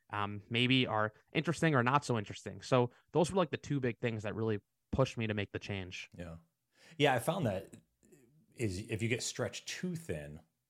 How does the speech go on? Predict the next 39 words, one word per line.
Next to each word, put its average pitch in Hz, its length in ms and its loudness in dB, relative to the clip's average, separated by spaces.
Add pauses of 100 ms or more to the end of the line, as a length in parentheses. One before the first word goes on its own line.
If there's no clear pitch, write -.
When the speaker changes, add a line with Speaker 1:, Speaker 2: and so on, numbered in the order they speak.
(220)
Speaker 2:
then 113 160 2
you 110 80 0
kinda 107 260 -2
do 85 180 -4
things 85 760 -6
kinda 82 160 -6
half-ass 87 840 -6 (100)
because 90 280 -8
you're 85 100 -6
doing 82 220 -6
so - 200 -6
many. 80 320 -4
It's 78 140 -10
how 110 140 -4
do 113 60 0
you 110 40 0
get 90 160 -8 (240)
really 98 340 -2
specific - 840 -8
on, 76 180 -12
"I'm 85 140 -8
only 101 180 -2
gonna 85 160 -4
do 82 140 -6
these 82 240 -6
couple - 400 -10
items." 82 320 -8 (160)
It's 202 100 -6
not 330 120 0
that 123 120 -4
you 95 80 -8
do, 113 300 -2
don't 104 200 -2
do 95 140 -2
other 82 160 -4
things 82 300 -8
here 82 240 -8
and 73 100 -10
there, 73 320 -10